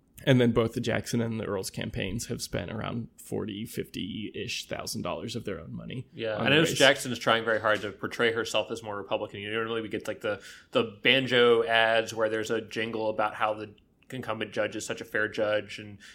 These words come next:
Speaker 2: in this case, the, the one Barbara Jackson ad I've seen is, uh, it's about immigration. It says, "Stop the liberals." And it's very much more sort of a political ad than a, "Look at me, I'm a great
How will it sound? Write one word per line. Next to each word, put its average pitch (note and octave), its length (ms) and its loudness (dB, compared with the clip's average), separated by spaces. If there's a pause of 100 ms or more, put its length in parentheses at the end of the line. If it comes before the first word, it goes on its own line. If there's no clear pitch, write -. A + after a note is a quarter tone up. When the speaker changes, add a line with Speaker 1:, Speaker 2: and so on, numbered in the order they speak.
(120)
Speaker 2:
in A#2+ 80 -8
this B2+ 160 -2
case, A#2 280 2
the, A2 260 0
the A2+ 80 -2
one B2 160 0
Barbara A#2 240 2
Jackson A2 340 0
ad G2+ 80 -2
I've G2 160 -2
seen A2+ 300 -4
is, G2 240 -10
uh, G2 360 -6
it's - 280 -12
about G#2 280 -2
immigration. G#2 640 -6
It G2+ 140 -10
says, G#2+ 180 -4
"Stop - 380 -2
the G#2 80 -2
liberals." G#2 640 -4
And G#2+ 100 -12
it's G#2 140 -12
very A2+ 200 2
much A2 220 -4
more G#2 400 -2 (300)
sort A2+ 160 -4
of G#2 60 -2
a G#2 40 -4
political A#2 500 2
ad G#2 340 4
than G#2 120 -2
a, G2+ 440 -2 (200)
"Look A#2 180 -2
at B2+ 60 -4
me, A2 160 -2
I'm G#2 140 -2
a - 20 -4
great G2+ 280 -6